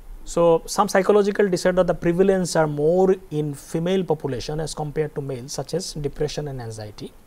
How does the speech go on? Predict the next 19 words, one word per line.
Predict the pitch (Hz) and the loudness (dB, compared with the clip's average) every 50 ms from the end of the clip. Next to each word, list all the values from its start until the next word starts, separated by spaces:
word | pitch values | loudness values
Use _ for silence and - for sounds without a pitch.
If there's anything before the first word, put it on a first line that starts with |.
| - - - - - - - - - - - - - - - - - - - - - - - - - - - - - - - - - | -20 -20 -20 -20 -20 -16 -16 -16 -14 -14 -14 -14 -16 -16 -18 -18 -18 -18 -20 -20 -20 -20 -20 -20 -20 -20 -20 -20 -20 -20 -20 -20 -14
However, | - - - 196 233 240 208 180 151 151 - - - - - - - - - - - - _ - - - - | 0 6 10 10 10 10 10 8 6 4 2 -2 -12 -20 -20 -20 -20 -20 -20 -20 -20 -20 _ -20 -16 -8 -2
uh, | 139 139 143 143 170 - - - - - - - - - - | 0 2 2 2 0 -2 -6 -14 -12 -12 -12 -14 -14 -16 -10
for | - - 170 175 175 | 2 6 8 8 8
men, | 180 185 214 254 269 208 202 262 - - - - - - - - - - - - - - - - - - - - - - | 8 8 6 6 6 6 4 2 -4 -8 -16 -18 -16 -16 -16 -16 -16 -16 -18 -20 -20 -20 -20 -20 -20 -20 -20 -20 -4 2
and | - 175 180 180 180 180 - | 6 8 8 8 6 4 4
research | 160 170 170 - 214 214 - | 6 6 8 8 8 8 8
also | 220 220 - 254 | 8 8 8 6
indicate | 233 214 208 214 202 | 6 6 4 2 4
that | 190 196 185 - | 4 2 2 2
men | 175 160 151 160 190 226 262 320 - - | 0 0 4 6 6 6 6 4 2 2
are | 196 196 196 196 196 - - | 6 6 8 6 6 2 0
much | 160 165 180 190 - - | 2 4 4 4 4 4
more, | 202 214 196 165 175 233 | 4 4 6 4 4 2
some | 226 - - - 170 | 0 0 0 0 2
people, | 165 170 170 170 180 165 151 147 | 0 0 -2 -2 -2 0 0 -2
research | 147 151 - 165 160 170 | 0 0 0 0 2 2
indicates | 165 160 160 165 170 160 156 160 | 0 0 2 2 2 2 2 0
even | 151 156 147 143 | -2 -2 -2 -4
some | - - - - 147 151 151 156 - | -6 -8 -8 -6 -6 -6 -8 -8 -12